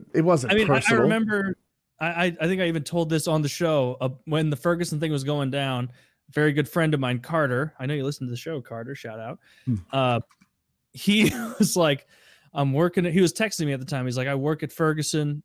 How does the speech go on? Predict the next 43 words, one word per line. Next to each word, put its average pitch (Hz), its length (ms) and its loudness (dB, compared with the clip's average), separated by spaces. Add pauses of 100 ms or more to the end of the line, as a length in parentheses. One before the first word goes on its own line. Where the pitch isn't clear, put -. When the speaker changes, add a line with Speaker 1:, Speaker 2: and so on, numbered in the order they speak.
(120)
Speaker 2:
and 127 440 -2 (100)
this 135 140 -2
whole 143 180 0
thing 135 200 0
is 123 100 0
getting 135 220 -2
out 131 160 0
of 123 60 -4
hand." 123 400 -2 (380)
He - 120 -2
went 156 300 2
to 185 80 2
work 151 300 2
the 160 100 0
next 147 280 -2
day, 139 340 0 (420)
and 131 160 -4
he 151 100 0
was 143 180 0
like, 131 380 -2 (840)
"I 156 200 2 (100)
came 202 320 2
to 233 60 2
work 196 380 2
in 143 100 -2
my 143 120 -2
insurance 170 480 -4
agency," 165 280 -6
whatever 135 200 -2
the 131 80 -6
fuck 131 180 -8
it 127 100 -10
was, 123 340 -6 (340)
"and 139 160 2
I 180 40 4
was 202 120 2
expecting 185 500 2
pretty 233 180 0
much 226 200 2
everybody 196 380 2
to 160 60 -4
be 196 180 2
there. 131 360 2